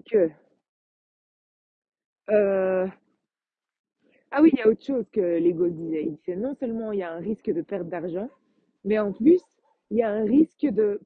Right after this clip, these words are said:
perdre une opportunité d'apprendre quelque chose. » Tu vois, genre, oui, euh, sûrement qu'on va avoir de nouvelles révélations, euh, si on va chez, voir notre coach, et cetera. Et en plus, on n'avait pas trop de sujets à traiter, donc on était là, « Ah, qu'est-ce qu'on va bien pouvoir, euh, traiter comme sujet ? »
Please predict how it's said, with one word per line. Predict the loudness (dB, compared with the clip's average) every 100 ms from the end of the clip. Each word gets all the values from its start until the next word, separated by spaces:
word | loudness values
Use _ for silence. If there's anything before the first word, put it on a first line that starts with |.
| _
perdre | -2 -2 -4 -6
une | -6 -4
opportunité | -6 -10 -10 -6 -6 -4 -6 -4
d'apprendre | -6 -8 -8 -6
quelque | -4 -4 -4
chose. » | -6 -4 -4 -6 _ _ _ _ _ _ _ _
Tu | _
vois, | -20 -20
genre, | -16 -14 -10
oui, | -8 -6 -2
euh, | -2 -2
sûrement | -2 -2 -2
qu'on | -2
va | -2 -2
avoir | -2
de | 0
nouvelles | 2 2 0
révélations, | 0 0 -2 -4 _ -2 -2 -4 -10 _ _ _
euh, | 0 2 4 4 2 0 -2
si | 0
on | -2
va | -2 -10
chez, | -4 -4
voir | -2 -4
notre | -4 -4
coach, | 2 2 0
et | -8
cetera. | -6 -6 -8 -12 _ _ _ _ _ 2
Et | 2
en |
plus, | 2 -10
on | -6
n'avait | -2 0
pas | 0 -4
trop | -8 -20
de | _ -18
sujets | -10 -2
à | -2
traiter, | -2 -6 0 4
donc | 6 4
on |
était | 2 -2
là, « | -2 -2 -2
Ah, |
qu'est-ce | -2 -4
qu'on | -2
va | 0
bien | 0 -2
pouvoir, | 0 2 2
euh, | 0 0
traiter | -2 2 2
comme | 2 -2
sujet ? » | -6 -4 -2 -2 0 0